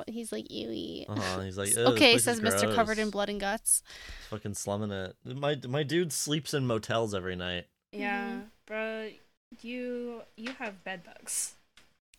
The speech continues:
Speaker 1: And O C D.
Speaker 3: And O C D.
Speaker 2: Should I, should I wait until After Facts to talk about who this guy is, or do we, do
Speaker 3: I
Speaker 2: we
Speaker 3: tried
Speaker 2: want to
Speaker 3: staring
Speaker 2: spoil it
Speaker 3: at
Speaker 2: now?
Speaker 3: him for a second. I might have seen something
Speaker 1: If you've already
Speaker 3: that
Speaker 1: brought him
Speaker 3: might
Speaker 1: up, just tell us.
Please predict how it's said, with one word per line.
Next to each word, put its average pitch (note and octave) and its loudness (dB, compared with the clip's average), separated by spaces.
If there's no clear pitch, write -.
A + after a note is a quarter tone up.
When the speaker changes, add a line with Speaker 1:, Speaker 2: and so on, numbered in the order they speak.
Speaker 1:
And G#3 -4
O - -10
C - -10
D. - -16
Speaker 3:
And A#3+ -2
O G#3 -8
C A#3+ -16
D. B3 -20
Speaker 2:
Should F#3 4
I, G#3 10
should G#3+ 4
I C4+ 10
wait F#3+ 8
until E3+ 8
After B2+ 10
Facts A#2+ 6
to G#2+ -8
talk A#2+ 4
about A2 4
who A#2 2
this A2 0
guy G#2 6
is, G#2 4
or A2 4
do G#2 2
we, G2 2
do G2 0
Speaker 3:
I C4+ 10
Speaker 2:
we G#2 4
Speaker 3:
tried D4+ 10
Speaker 2:
want - 2
to - 0
Speaker 3:
staring C4+ 8
Speaker 2:
spoil C#4 4
it C4+ 6
Speaker 3:
at C4+ 6
Speaker 2:
now? - 2
Speaker 3:
him - -2
for C4+ 2
a C4+ -2
second. C4+ -2
I G#3+ -2
might F#3+ -2
have C4+ -4
seen C4 -6
something G#3+ -4
Speaker 1:
If - -2
you've E4 4
already G#4 6
Speaker 3:
that C4+ 4
Speaker 1:
brought G#3+ 2
him G#3 -4
Speaker 3:
might G#3 2
Speaker 1:
up, - -14
just C4+ -4
tell G3+ -2
us. G3+ -6